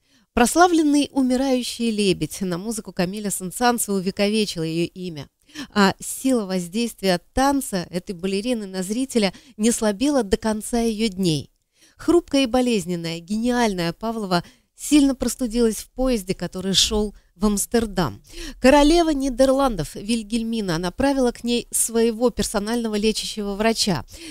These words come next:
Диагноз был плеврит. Её можно было спасти, ей была необходима срочная резекция ребра, чтобы отсосать скопившуюся жидкость, но, но это ставило приговор на её дальнейшей карьере. Павлова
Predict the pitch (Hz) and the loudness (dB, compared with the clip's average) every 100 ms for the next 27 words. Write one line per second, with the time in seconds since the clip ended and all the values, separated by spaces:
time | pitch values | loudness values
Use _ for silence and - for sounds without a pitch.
0 | 262 180 240 294 247 240 208 208 226 208 | -16 0 2 2 2 -4 -4 -2 -2 -4
1 | - _ 208 214 202 190 - - - - | -14 _ -4 -2 0 -2 0 -4 -4 -16
2 | 294 247 247 269 285 208 196 175 180 - | -4 2 4 6 4 2 0 -2 -6 -6
3 | 208 202 - 220 185 202 190 196 202 202 | -6 -6 -4 -6 -4 -4 -4 -4 -6 -6
4 | 185 - 202 214 202 - 220 - 208 190 | -8 -6 -6 -6 -8 -8 -8 -8 -10 -8
5 | 202 202 202 - 208 208 220 208 226 175 | -6 -4 -6 -4 -4 -2 0 2 2 2
6 | - - 262 - 202 185 - 185 - 190 | -4 -20 -18 -6 -4 -4 -4 -6 -6 -4
7 | 233 220 - 190 233 - 196 185 196 185 | -4 -4 -4 -4 -4 -2 -4 -2 0 2
8 | 240 - 170 - 226 269 262 _ _ _ | 0 0 -4 -2 -2 -2 -4 _ _ _
9 | _ 208 208 208 - 214 202 196 202 185 | _ -6 -6 -6 -4 -2 -2 -4 -4 0
10 | 202 190 170 165 - 247 208 208 196 175 | 0 0 -6 -6 -12 -6 2 2 2 0
11 | 175 175 180 - - 180 170 160 147 139 | -2 -2 -6 -8 -6 -4 -4 -2 -4 -4
12 | - _ _ 277 _ 262 262 277 294 | -14 _ _ _ _ 6 6 4 0